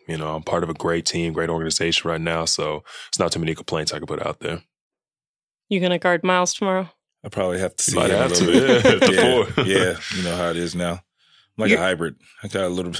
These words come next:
Speaker 3: <laughs> I get to, I get the chance to see it. Guys taller than me, guys smaller than me and faster than me. So I just, I just gotta deal with it.
Speaker 2: And you're familiar with the position change
Speaker 3: Mm,
Speaker 2: throughout
Speaker 3: for
Speaker 2: your
Speaker 3: sure,
Speaker 2: career?
Speaker 3: for sure. Um,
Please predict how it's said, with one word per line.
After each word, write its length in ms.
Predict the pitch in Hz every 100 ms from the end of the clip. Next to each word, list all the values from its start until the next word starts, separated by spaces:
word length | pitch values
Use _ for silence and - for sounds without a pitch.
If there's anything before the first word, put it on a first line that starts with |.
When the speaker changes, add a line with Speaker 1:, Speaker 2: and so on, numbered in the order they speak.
| -
Speaker 3:
<laughs> 120 | -
I 60 | 120
get 240 | 127 98
to, 120 | 92 -
I 60 | 95
get 160 | 101
the 80 | 87
chance 220 | - 98
to 60 | 90
see 180 | - 95
it. 200 | 85 - - -
Guys 220 | 101 101
taller 260 | - 113 110
than 120 | 104
me, 240 | 107 104 101 _ _ _ -
guys 320 | 90 87 - _
smaller 420 | - - 98 95 92
than 80 | 90
me 100 | 90
and 100 | -
faster 320 | 92 90 87
than 80 | 87
me. 80 |
So 280 | 87 82 80
I 60 | 82
just, 300 | 80 78 - _ -
I 60 |
just 160 | 78 -
gotta 140 | 82
deal 240 | 76 78 76
with 120 | 71
it. 80 | 65 _ _ _ _
Speaker 2:
And 160 | 196 202
you're 140 | 254
familiar 500 | 294 220 196 180 175
with 240 | 170 175 170 _
the 360 | 175 165 170 - _
position 380 | - 180 165 170
change 480 | 170 165 165 190 -
Speaker 3:
Mm, 240 | 113 120
Speaker 2:
throughout 200 | 143 175
Speaker 3:
for 40 | 156
Speaker 2:
your 80 | 165
Speaker 3:
sure, 160 | -
Speaker 2:
career? 280 | 165 170 190
Speaker 3:
for 120 | - 98
sure. 300 | 104 87 87 -
Um, 460 | 104 107 104 98